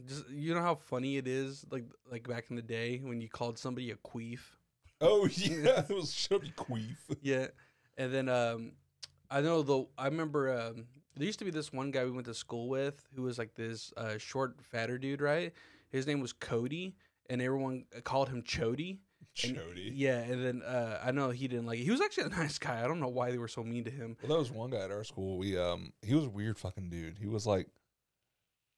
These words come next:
Speaker 2: he wasn't, like,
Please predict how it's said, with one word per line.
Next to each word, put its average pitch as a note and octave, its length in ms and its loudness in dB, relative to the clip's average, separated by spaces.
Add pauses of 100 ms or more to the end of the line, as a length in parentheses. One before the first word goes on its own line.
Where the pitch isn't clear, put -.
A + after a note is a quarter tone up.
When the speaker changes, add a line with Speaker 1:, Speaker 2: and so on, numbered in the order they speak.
Speaker 2:
he C3 60 6
wasn't, F#3+ 360 2 (1500)
like, A#2 320 -2